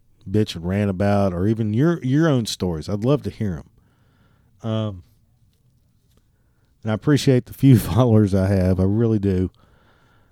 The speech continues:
Uh, and any suggestions you have, I'm all for it. If you wanna insult me, I'm all for it. Just let me know.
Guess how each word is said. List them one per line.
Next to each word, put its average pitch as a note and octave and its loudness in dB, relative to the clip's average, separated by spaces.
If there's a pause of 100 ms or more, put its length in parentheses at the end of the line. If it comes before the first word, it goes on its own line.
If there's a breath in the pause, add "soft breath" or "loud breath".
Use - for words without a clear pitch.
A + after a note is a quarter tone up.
(280 soft breath)
Uh, F#2+ -6 (440)
and A#2 -2
any E3+ 2
suggestions G#2 -2
you F2+ -4
have, D#2+ -10 (120)
I'm A2+ 0
all A2+ 2
for A2 -2
it. G#2+ -10 (160)
If - -18
you A#2+ -6
wanna C#3 -2
insult C3+ -2
me, E2+ -14
I'm G#2 -4
all B2 2
for C3+ -2
it. F#2 -6
Just A2 -4
let C#3 2
me D3+ 0
know. D#3 -2